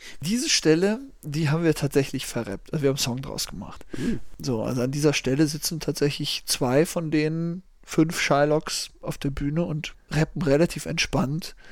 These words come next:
Speaker 1: Aber wir sind total nah an Shakespeare dran. Also das ist jetzt nicht irgendwie so, als ob wir da nur Bruchstücke irgendwie von diesem Shakespeare verwenden würden, sondern die sprechen auch den Text, die sprechen auch Shakespeare-Text.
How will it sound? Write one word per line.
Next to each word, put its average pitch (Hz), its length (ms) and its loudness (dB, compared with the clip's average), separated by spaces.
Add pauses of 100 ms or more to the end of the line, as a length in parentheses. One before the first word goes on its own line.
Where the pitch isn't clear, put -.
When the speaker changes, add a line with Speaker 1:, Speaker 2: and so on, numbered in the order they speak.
(300)
Speaker 1:
Aber 135 200 2
wir 143 80 6
sind 151 140 2
total 135 280 4
nah 131 200 6
an 123 100 0
Shakespeare 127 400 0
dran. 123 280 -2
Also 120 200 -2
das 131 200 -6
ist - 80 -16
jetzt 120 220 -4
nicht 135 180 -4
irgendwie 123 220 -2
so, 123 280 0 (300)
als - 160 -4
ob - 120 -2
wir - 60 0
da 120 100 2
nur 120 120 0
Bruchstücke - 540 0
irgendwie 135 300 -2
von 120 140 -2
diesem 101 140 -6
Shakespeare - 320 -2
verwenden 127 440 -4
würden, 65 140 0
sondern 64 140 -2
die 65 80 0
sprechen 135 360 0
auch - 120 0
den 110 160 -4
Text, - 340 0
die 151 60 -6
sprechen 123 300 -4
auch - 80 -2
Shakespeare-Text. - 960 -2